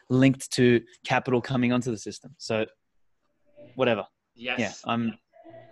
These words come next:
Speaker 2: Long-term
Speaker 1: happy.
Speaker 2: thinking, baby. Think about the long term here. What, what's, what's going to happen? This, we're just the tip of the iceberg here. All right, everybody, remember, check out these guys below. Their links are below. Uh, pound that freaking like button. All right,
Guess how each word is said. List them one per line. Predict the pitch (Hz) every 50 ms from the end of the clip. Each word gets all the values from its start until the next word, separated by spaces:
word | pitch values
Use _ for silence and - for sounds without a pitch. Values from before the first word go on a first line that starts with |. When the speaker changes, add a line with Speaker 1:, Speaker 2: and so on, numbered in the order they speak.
| _ _ _ _ 127
Speaker 2:
Long-term | 135 151 165 190 214 240 247 240 - - 233 226 240
Speaker 1:
happy. | 240 233 - - 208
Speaker 2:
thinking, | 185 160 131 131 135 131 117
baby. | 127 120 117 117 117 113 117 -
Think | 165 170 175
about | 190 175 175 175 190 185
the | 208 190
long | 180 180 180 180 170 165 147
term | 135 147 139 135 127 117
here. | 120 127 127 127
What, | 135 143 143 143 - - - - _ _ _
what's, | - 156 160 160 -
what's | - 165 170 170 -
going | - 170 165 160
to | 143 139
happen? | 147 147 143 139 - - 120 131
This, | 143 143 - 147 143
we're | 156 156
just | - 208 - - -
the | - -
tip | - -
of | - -
the | 202 185
iceberg | 170 165 156 - - - 135 120 113 110 - -
here. | 113 104 101 98 95 - _ _ _ _ -
All | 147 165
right, | 180 180 190
everybody, | 202 202 170 185 180 165
remember, | 175 180 185 185 175 156
check | - - - - 214 220 - 226
out | 208 208 208 -
these | 202 185 165 -
guys | 180 170 170 170 160 -
below. | - 156 147 143 160 175 143 87 - - _ _ _ _ _ _ _
Their | 127 139 147 147
links | 160 165 170 - -
are | 170 156
below. | 143 151 151 151 147 147 147 147 143 143 143 - - _ _ _ _
Uh, | 113 117 117 117 113 113 113 110 - _ _ _ _ _ _ _ _ _ _ _ _ _ _ _ _ -
pound | - 151 147 147 143
that | 139 131 135 135 135 - - -
freaking | - 135 123 - 139 123
like | 123 131 127 - -
button. | 113 104 -
All | 151 160
right, | 160 143 120